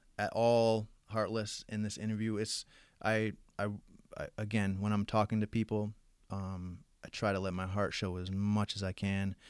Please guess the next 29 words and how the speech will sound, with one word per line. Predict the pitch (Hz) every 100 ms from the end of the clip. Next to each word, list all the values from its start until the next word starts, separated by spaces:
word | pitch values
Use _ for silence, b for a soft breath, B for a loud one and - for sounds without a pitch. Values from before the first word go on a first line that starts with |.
| B B B
If | -
they're | - 107
talking | - 98 101
about | 101 98 85
rape, | 101 101 - - - _ _ - - _ -
sometimes | - 120 110 104 98
I | 95
just, | 98 - - _ - - -
I |
might | 104 107
just | 98 -
go | 95
like, | 87 78 - - -
you | -
know, | 85 92 b b b b b b -
"If | - -
you've | 110 113
ever | 107 101
been | 104 104
raped, | 101
I'm | 98
so | -
sorry. | 95 - 110 107 107 101
Like, | 92 85 80 -
I | 95 107
don't | 104
know | 107
your | 104 101
story." | - 107 110 107 107 104